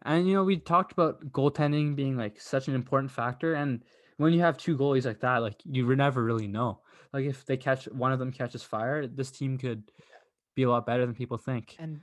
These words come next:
Speaker 2: and
Speaker 1: Uh,
Speaker 2: both of them were on fire last season, so only one of them needs to be great, right? Like, that's,
Speaker 1: Yeah.
Speaker 2: that's the bonus of New, their goaltending situation right now. Like,
Speaker 1: Yeah.
Speaker 2: Crawford's, Crawford's legit, legit, and Blackwood, he's not legit, legit yet, but he was legit last season,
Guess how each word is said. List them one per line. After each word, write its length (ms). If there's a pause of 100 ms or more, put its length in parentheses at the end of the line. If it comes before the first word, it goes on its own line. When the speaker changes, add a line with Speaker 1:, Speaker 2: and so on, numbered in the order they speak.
Speaker 2:
and 140
Speaker 1:
Uh, 40
Speaker 2:
both 260
of 60
them 160
were 100
on 160
fire 420
last 300
season, 380
so 260
only 160
one 240
of 80
them 160
needs 240
to 60
be 120
great, 340
right? 360
Like, 300
that's, 280
Speaker 1:
Yeah. 240
Speaker 2:
that's 220
the 100
bonus 580
of 400
New, 220 (460)
their 160
goaltending 520
situation 460
right 100
now. 100
Like, 180
Speaker 1:
Yeah. 60
Speaker 2:
Crawford's, 440 (680)
Crawford's 460
legit, 460
legit, 440 (420)
and 240
Blackwood, 500
he's 180
not 180
legit, 340
legit 280
yet, 340
but 100
he 120
was 260
legit 340
last 260
season, 380